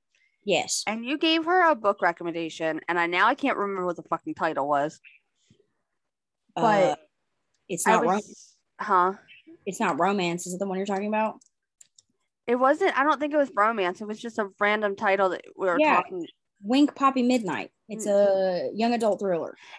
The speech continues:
Speaker 2: It wasn't that one. It was another one that you said, though.
Speaker 1: Okay. What does it have to do with? Continue your story and maybe it'll come
Speaker 2: So,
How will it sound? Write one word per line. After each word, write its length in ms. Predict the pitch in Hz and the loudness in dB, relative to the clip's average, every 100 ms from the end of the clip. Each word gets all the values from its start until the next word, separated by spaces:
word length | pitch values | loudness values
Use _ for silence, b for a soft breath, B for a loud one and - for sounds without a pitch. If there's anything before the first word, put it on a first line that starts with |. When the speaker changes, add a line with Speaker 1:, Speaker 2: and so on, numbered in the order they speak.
| _ | _
Speaker 2:
It 140 | 262 262 | 2 6
wasn't 420 | 311 381 392 - | 6 6 0 4
that 240 | 262 208 | 6 6
one. 200 | 196 185 | 6 4
It 100 | 190 | 2
was 120 | 247 247 | 0 -2
another 340 | 254 247 294 | 2 2 2
one 160 | 285 262 | 0 -2
that 100 | 196 | -6
you 140 | 220 | -12
said, 320 | - 208 180 | -2 -2 0
though. 360 | 160 120 135 180 _ b b _ _ _ _ _ - | 0 0 -2 -10 _ b b _ _ _ _ _ -14
Speaker 1:
Okay. 420 | 175 175 165 226 - | -8 -8 -8 -10 -14
What 340 | 185 214 - | -4 -2 0
does 140 | 214 208 | -2 -4
it 80 | |
have 160 | 214 208 | -6 -8
to 60 | 190 | -4
do 140 | 226 | -2
with? 200 | 180 151 | -2 -4
Continue 400 | - 233 330 349 | -6 0 4 4
your 180 | 277 247 | 4 2
story 420 | - 240 220 190 | 0 0 2 2
and 80 | 175 | 0
maybe 240 | 175 185 | 0 0
it'll 120 | 180 294 | 4 6
come 340 | 294 269 | 6 6
Speaker 2:
So, 40 | 262 | 4